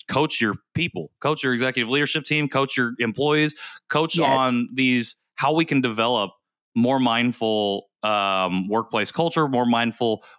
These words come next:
Speaker 1: workplace mental health practices, you know, the types of things that we need to do. Because if we're not, if we're not bringing in people and then paying them for their time and service to teach us these things, we're gonna continue to perpetuate,
Speaker 2: Yeah.
Speaker 1: you know, the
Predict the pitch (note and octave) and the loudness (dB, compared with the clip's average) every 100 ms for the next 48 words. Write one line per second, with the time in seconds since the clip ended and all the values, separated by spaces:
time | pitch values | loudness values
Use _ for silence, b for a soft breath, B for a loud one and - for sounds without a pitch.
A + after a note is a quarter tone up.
0 | - B2+ B2 A#2 B2 A2+ F#2+ - D3 D3 | -4 -2 0 0 0 -2 -2 -2 -2 -2
1 | C#3+ C#3 - - C3+ B2+ - b b - | -2 -2 -4 -4 -4 -4 -8 b b -2
2 | C3+ C3 B2 D#3 D#3+ D3+ C#3+ D3 C3 B2+ | 0 0 -2 -2 -2 -2 0 0 2 2
3 | C3 A#2+ C#3+ C3 C#3 B2 - D#3 D#3+ D3+ | 2 2 0 0 -2 -4 -2 -2 0 0
4 | - - _ _ _ C3+ - F#3 F3+ A#2 | -4 -10 _ _ _ -6 -2 0 0 0
5 | C3+ D3 B2 A#2+ C3+ D3+ D#3+ D#3+ E3 - | 0 2 2 2 0 -4 -2 -2 -2 0
6 | B2+ A2+ B2+ C#3 C3+ B2 B2+ A#2+ A2 B2 | 0 2 0 0 0 0 -2 -2 -2 -2
7 | A#2 G#2+ B2 B2 A2+ - B B B _ | -2 -2 0 2 0 -4 B B B _
8 | - A#2+ C3 C#3 D#3+ - E3+ - E3+ E3+ | -6 -2 -2 -2 -2 0 -2 0 0 0
9 | C#3+ C3 B2+ A2+ - C#3 B2+ A2+ G#2+ - | 0 0 -2 -4 -2 2 2 0 -6 -4
10 | A#2 - G2+ F#2+ F2+ - _ - F3+ D#3+ | -4 -2 0 0 -2 -6 _ -4 0 2
11 | G2+ F#2+ F#2 | 0 0 -4